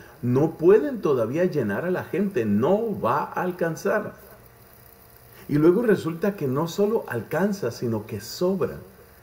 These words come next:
Y son doce canastos llenos. De manera que hay el contraste entre nuestra mentalidad, que muy a menudo se concentra en la escasez, y la abundancia del amor divino,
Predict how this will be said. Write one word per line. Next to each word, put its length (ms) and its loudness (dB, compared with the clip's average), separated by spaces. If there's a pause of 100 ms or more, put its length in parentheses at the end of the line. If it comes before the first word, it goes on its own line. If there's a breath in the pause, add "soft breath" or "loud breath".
(320 loud breath)
Y 80 -2
son 340 0
doce 340 2
canastos 720 -6
llenos. 600 -2 (640 loud breath)
De 160 2
manera 500 0
que 260 -2 (960)
hay 220 2
el 140 2
contraste 800 -2
entre 360 -2
nuestra 460 -2
mentalidad, 760 -2 (580 loud breath)
que 340 4
muy 260 4
a 80 6
menudo 420 2
se 180 -4
concentra 600 -2
en 120 -2
la 100 -2
escasez, 760 -6 (800 loud breath)
y 400 2 (480)
la 160 2
abundancia 760 0
del 160 -2
amor 320 -4
divino, 420 -2